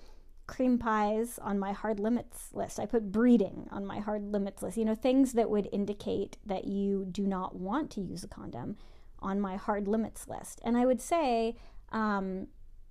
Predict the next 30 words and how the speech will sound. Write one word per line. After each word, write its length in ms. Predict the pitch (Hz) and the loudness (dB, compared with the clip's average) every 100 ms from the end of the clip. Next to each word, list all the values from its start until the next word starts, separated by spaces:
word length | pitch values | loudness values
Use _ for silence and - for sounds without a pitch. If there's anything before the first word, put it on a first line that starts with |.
| - - - - - - | -20 -20 -18 -16 -18 -12
it's 160 | 202 - | -12 -8
true 260 | - 294 | -2 0
that 160 | 330 285 | 2 0
not 220 | 214 214 | 0 0
all 120 | 208 | 0
people 300 | 208 220 202 | -2 -4 -2
are 60 | 208 | -2
gonna 180 | 190 180 | -2 -4
bother 320 | 175 175 196 | -4 -4 -6
to 100 | 190 | -8
look 200 | 170 185 | -8 -8
at 80 | 202 | -6
that, 280 | 226 269 - | -4 -4 -6
and 100 | 180 | -8
a 40 | 190 | -8
lot 180 | 180 | -6
of 60 | 190 | -6
guys 320 | 185 185 180 | -6 -6 -8
probably 400 | - 185 180 185 | -8 -6 -4 -4
won't 240 | 190 208 - | -4 -4 -4
bother 240 | 185 190 | -8 -8
to 80 | 185 | -8
look 180 | 190 196 | -8 -8
at 100 | 165 | -8
that. 220 | 175 - | -8 -10
However, 640 | - 208 - 339 220 196 196 - - - | -6 -2 4 6 6 2 -2 -10 -16 -2
another 420 | 214 226 247 254 - | 2 4 4 2 0
interesting 480 | 226 269 - 220 208 | -2 -4 -4 -4 -4
trick 400 | - 196 170 - - | -4 -6 -6 -8 -2
is 460 | 196 185 185 - | 0 0 -4 -8